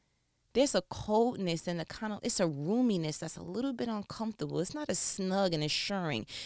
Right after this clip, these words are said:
as it was a few moments ago, a few decisions ago. And whenever you start feeling that, the wisest thing that you must do is go back to where you last knew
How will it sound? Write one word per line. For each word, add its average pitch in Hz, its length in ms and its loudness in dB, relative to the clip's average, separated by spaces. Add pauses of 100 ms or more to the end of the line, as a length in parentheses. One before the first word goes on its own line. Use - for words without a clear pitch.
as 160 200 2
it 160 80 4
was 151 220 2
a 151 40 -2
few 156 220 -4
moments 139 460 -2
ago, 127 200 0
a 131 40 0
few 185 200 -4
decisions 151 580 -2
ago. 85 400 -6 (960)
And 165 160 4
whenever 254 400 2
you 277 160 0
start 220 320 -4
feeling 196 580 -2
that, 143 240 -4 (580)
the - 100 0
wisest 214 760 -2
thing 226 280 -2
that - 220 -2
you 185 80 -2
must 170 560 -2
do 151 380 -4 (640)
is 156 180 -2
go 180 280 0
back 156 460 0
to - 120 -2
where 143 140 -4
you 151 180 -4
last 147 420 -2
knew 147 600 0